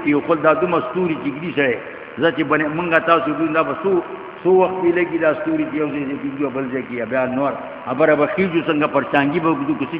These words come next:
چل به کېږي. خدای پاک زما اسمان پیدا کا، زما کا اسمان ته غړېږه جو، اسمان خپل، خپل، خپل ځای ته ورسېد، برسېد. او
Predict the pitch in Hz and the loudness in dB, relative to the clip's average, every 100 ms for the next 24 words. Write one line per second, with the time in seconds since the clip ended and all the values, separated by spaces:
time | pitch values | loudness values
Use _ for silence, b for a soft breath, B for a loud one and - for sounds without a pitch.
0 | 147 139 135 120 135 127 - - - - | -2 0 -2 -4 -4 -4 -8 -14 -16 -18
1 | - - - - 151 180 190 190 170 165 | -18 -18 -18 -6 4 6 8 8 8 8
2 | - - - 120 143 160 151 151 170 170 | 2 -4 -4 -2 2 4 4 4 4 4
3 | 170 156 160 185 180 160 147 180 165 147 | 2 4 8 8 8 4 4 2 6 4
4 | 131 160 156 160 143 156 196 196 185 160 | 6 4 6 4 4 10 12 12 10 4
5 | 147 - - - 143 147 175 180 - 208 | 0 -2 -8 -4 -2 2 4 4 4 2
6 | - 202 160 175 165 165 156 160 170 139 | 2 0 0 0 2 4 4 6 4 4
7 | 127 104 113 101 95 82 - - - - | 0 0 -2 -2 -6 -10 -12 -16 -16 -18
8 | - - - - - - 127 | -18 -18 -18 -18 -18 -2 8